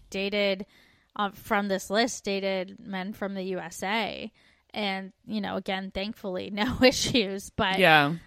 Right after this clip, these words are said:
Speaker 1: um, I can't speak to intimate partner violence in any of these.
Speaker 2: Yeah. I mean, I guess in this
Speaker 1: Yeah.
Speaker 2: category, they are just looking at, you know, specific, it, it, this, and again, this might not have to,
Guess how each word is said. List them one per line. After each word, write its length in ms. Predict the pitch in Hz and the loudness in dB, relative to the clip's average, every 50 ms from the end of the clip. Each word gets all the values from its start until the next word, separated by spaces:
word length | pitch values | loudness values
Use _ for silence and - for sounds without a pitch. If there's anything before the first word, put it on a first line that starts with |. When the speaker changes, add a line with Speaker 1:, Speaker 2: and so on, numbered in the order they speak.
| - - - | -12 -4 0
Speaker 1:
um, 420 | 220 220 214 214 208 208 202 196 165 - | 2 2 4 2 0 -2 -6 -10 -6 -6
I 80 | 214 | -6
can't 300 | 214 - - 247 220 - | -6 -2 -2 -2 -2 -4
speak 340 | - - - 240 285 - - | -6 -10 -8 -8 -10 -10 -10
to 120 | - - 202 | -8 -8 -6
intimate 400 | 185 190 - - - 180 185 - | -6 -8 -10 -10 -10 -10 -10 -8
partner 260 | - 208 196 196 190 | -8 -8 -8 -8 -8
violence 420 | 185 185 185 190 202 208 196 196 | -8 -6 -6 -6 -8 -10 -12 -12
in 80 | - 190 | -12 -12
any 140 | 190 185 190 | -10 -10 -10
of 60 | 185 | -10
these. 240 | 190 196 202 - 165 | -10 -10 -8 -6 -4
Speaker 2:
Yeah. 340 | 165 156 151 147 147 143 139 | -2 0 0 2 2 0 2
I 80 | - 202 | 4 8
mean, 120 | 233 240 | 8 10
I 80 | 233 226 | 10 10
guess 240 | 226 247 254 247 - | 10 8 6 6 4
in 140 | 277 240 208 | 0 2 4
this 160 | 196 190 226 | 4 4 4
Speaker 1:
Yeah. 120 | 240 233 | 4 4
Speaker 2:
category, 440 | 220 190 185 185 185 156 165 160 160 | 6 8 8 8 8 8 6 4 6
they 160 | 160 170 165 | 6 6 6
are 160 | 160 156 160 | 8 6 6
just 260 | 151 156 156 - - 156 | 4 0 -6 -8 -4 -4
looking 340 | 151 143 - 156 143 143 - | -4 -4 -4 -6 -6 -6 -4
at, 540 | - 139 135 135 131 127 123 - - - - - - _ _ - | -2 0 2 2 2 0 -2 -4 -8 -12 -14 -14 -14 _ _ -10
you 140 | - 156 131 | -6 -6 -4
know, 220 | 117 113 120 127 127 | -4 -4 -6 -8 -10
specific, 520 | - - - 185 - 196 180 - 175 - - | -12 -10 -8 -8 -6 -6 -4 -4 -6 -6 -4
it, 140 | - 185 185 - | -6 -6 -4 -2
it, 160 | - 208 196 | -4 -2 0
this, 200 | 247 254 247 - - - - - - | 0 0 0 -2 -10 -14 -14 -6 2
and 120 | - 349 359 | 2 4 4
again, 220 | 359 311 330 269 | 4 0 0 0
this 220 | 277 320 311 - - | 0 -2 -4 -2 -2
might 200 | 302 311 277 233 | -2 -2 0 0
not 200 | 262 254 240 226 | -2 -2 0 2
have 180 | 240 220 220 - | 2 0 0 0
to, 280 | 208 220 202 185 175 | -6 -4 -2 -4 -4